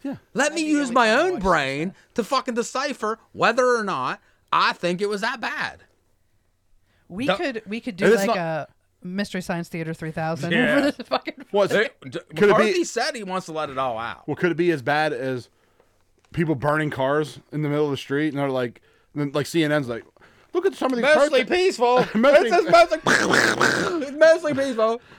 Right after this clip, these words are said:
Speaker 1: Mostly peaceful protesters are warming up by the fire. And it's like
Speaker 2: <laughs>
Speaker 1: someone's car. The guy's
Speaker 2: Yeah.
Speaker 1: like, "My car!"
Speaker 2: It's like a cop car. <laughs>
Speaker 1: It's a cop car burning. He's, like, crying. His family's in it. <laughs> That's peaceful.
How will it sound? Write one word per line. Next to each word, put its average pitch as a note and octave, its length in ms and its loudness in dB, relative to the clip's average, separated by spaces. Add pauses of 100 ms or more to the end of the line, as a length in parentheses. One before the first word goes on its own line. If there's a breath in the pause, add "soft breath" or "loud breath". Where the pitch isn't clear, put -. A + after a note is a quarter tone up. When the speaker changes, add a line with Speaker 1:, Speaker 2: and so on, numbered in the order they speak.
(120)
Speaker 1:
Mostly G#3+ 300 2
peaceful G#3+ 280 -2
protesters E3+ 580 -2
are D#3+ 40 0
warming F3 360 2
up D3 140 0
by D3 140 2
the D#3+ 100 -2
fire. A3 580 -2
And D#3+ 100 -6
it's - 100 -2
like F4 120 2
Speaker 2:
<laughs> - 0 -
Speaker 1:
someone's G#3 320 2
car. G3 240 4
The F3+ 80 2
guy's G3 180 4
Speaker 2:
Yeah. F#3 60 4
Speaker 1:
like, F3+ 120 2 (180 loud breath)
"My B4 280 8
car!" A#4 520 6
Speaker 2:
It's G#4+ 120 6
like D#4+ 200 2
a - 40 -14
cop F#3 380 -2
car. D#3+ 440 0
<laughs> - 60 -12
Speaker 1:
It's F#4 80 -4
a F4 80 0
cop G#3+ 220 4
car G#3 220 4
burning. F#3 300 2
He's, F3 120 -2
like, E3+ 140 0
crying. D#3+ 300 2
His C#3+ 100 -4
family's B2+ 500 -8
in C#3 120 -6
it. D3 120 -10 (500)
<laughs> - 500 -18
That's D#3+ 220 -4
peaceful. A#2 500 -8